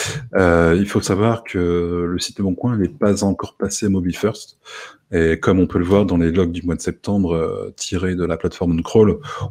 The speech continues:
on voit bien que la part, euh, du mobile reste, euh, reste, euh, encore relativement faible.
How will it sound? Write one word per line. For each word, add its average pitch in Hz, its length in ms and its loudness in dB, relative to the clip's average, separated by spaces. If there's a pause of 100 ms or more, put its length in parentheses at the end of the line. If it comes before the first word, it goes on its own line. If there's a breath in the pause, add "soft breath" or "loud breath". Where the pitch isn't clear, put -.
on 104 140 0
voit - 140 4
bien 113 340 2
que 101 120 -2
la 85 140 4
part, 92 420 2
euh, 78 280 -2
du 95 160 -2
mobile 98 300 2
reste, 92 460 -4
euh, 90 600 -4
reste, 92 400 -8
euh, 90 240 -12 (220)
encore 101 360 2
relativement 92 500 4
faible. 82 220 -8